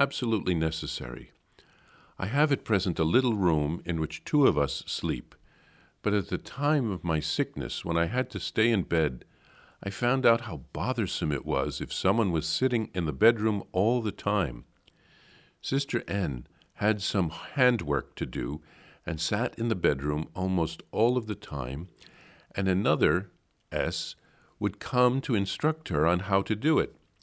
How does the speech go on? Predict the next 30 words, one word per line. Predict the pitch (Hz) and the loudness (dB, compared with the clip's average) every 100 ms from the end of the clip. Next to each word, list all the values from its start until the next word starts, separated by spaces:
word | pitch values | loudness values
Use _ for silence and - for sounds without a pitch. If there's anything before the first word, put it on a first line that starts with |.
| - _ - _ | -20 _ -20 _
It's | 104 - - | -6 -4 -4
difficult | 156 - - 123 | -4 -4 -4 -2
to | 92 | -4
describe | 80 - - 107 98 92 | -4 -6 -4 0 0 0
how | 117 123 | -2 -2
much | 101 90 - | -2 -4 -6
this | 80 - | -6 -6
tires | - - 151 107 76 - | -8 -2 2 4 2 0
one, | 76 65 64 - - - - - | -4 -4 -6 -12 -20 -20 -20 -8
especially | 90 - 151 160 127 107 | -6 -2 0 0 0 2
when | 92 85 | 2 2
one | 95 | 0
is | 85 78 - | 0 -2 -2
ill | 131 135 71 - _ - - - | 2 2 0 -4 _ -20 -20 -6
and | 95 | -2
has | 104 87 | -2 -2
spent | - 123 156 | 2 2 4
a | 101 | 2
night | 90 123 95 80 - _ | 4 4 2 0 -6 _
in | 90 80 | -6 -4
pain. | - 135 143 90 65 - _ _ - _ _ _ _ _ | -4 -2 0 0 -4 -10 _ _ -20 _ _ _ _ _
Every | 135 180 156 107 | -2 -2 0 0
word | 78 92 113 85 65 90 | 2 4 4 2 0 -6
has | 85 | -4
a | 82 | -2
repercussion | 80 139 - 80 - 123 - 67 64 | -2 -2 -4 -8 -4 -4 -4 -6 -4
somewhere | - 127 117 78 73 | -2 0 2 2 0
in | 78 | 0
the | 71 | -2
brain, | 69 113 113 65 | 0 2 2 -2